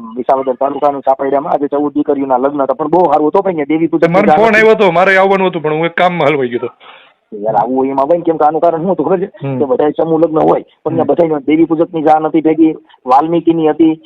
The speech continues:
Speaker 2: હમ.
Speaker 1: કોળી સમાજની હતી, દલિતોની હતી, બધી, ચૌદ જાનુમાંથી બધી મિક્સ જાનું હતી.
Speaker 2: હમ.
Speaker 1: એટલે ઈ મ-, વાત મહત્વનો. અને ઈ કોળી સમાજના પ્રમુખ છે ને, અ, ચંદ્રેશભાઈ,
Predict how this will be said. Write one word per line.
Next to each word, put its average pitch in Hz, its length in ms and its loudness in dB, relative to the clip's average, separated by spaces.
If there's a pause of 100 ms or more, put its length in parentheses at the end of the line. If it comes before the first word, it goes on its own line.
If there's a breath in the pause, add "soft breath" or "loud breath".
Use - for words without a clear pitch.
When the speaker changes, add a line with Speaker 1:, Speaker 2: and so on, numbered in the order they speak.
(160 loud breath)
Speaker 2:
હમ. 139 100 -2
Speaker 1:
કોળી 160 220 2
સમાજની 156 360 -2
હતી, 156 260 2
દલિતોની 165 560 0
હતી, 156 180 0
બધી, 147 260 -2
ચૌદ 190 460 0
જાનુમાંથી 185 440 0
બધી 175 300 0
મિક્સ 196 340 0
જાનું 135 260 0
હતી. 113 160 -12 (180)
Speaker 2:
હમ. 120 260 -6 (1000)
Speaker 1:
એટલે 156 300 -6
ઈ 233 160 4
મ-, 208 60 -2
વાત 175 420 2
મહત્વનો. 160 240 0
અને 156 100 -2
ઈ 165 40 -2
કોળી 180 240 0
સમાજના 180 320 -2
પ્રમુખ 175 320 -4
છે 226 120 -2
ને, 185 120 -6 (280 loud breath)
અ, 147 100 -2
ચંદ્રેશભાઈ, 180 480 0